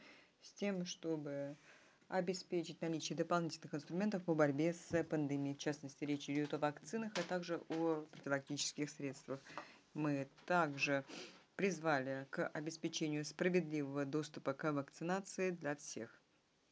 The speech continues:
Наше государство в рамках инициативы Гави совместно с вос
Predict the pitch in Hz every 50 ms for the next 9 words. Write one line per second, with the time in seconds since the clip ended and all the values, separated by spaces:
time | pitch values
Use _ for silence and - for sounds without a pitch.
0 | _ _ - - - - - - - - - - - - _ _ _ _ - 175
1 | 180 196 185 - 185 180 185 180 - 196 185 214 220 220 214 - - - 165 160
2 | 160 156 151 143 - - 160 165 175 180 165 156 - 160 - - 160 151 147 -
3 | 151 151 147 - - 160 151 151 151 147 143 147 175 190 202 185 180 151 151 147
4 | - 151 135 143 143 143 - - 151 147 143 143 - - - 151 151 143 143 139
5 | 139 131 - 139 139 143 151 165 196 226 226 - - -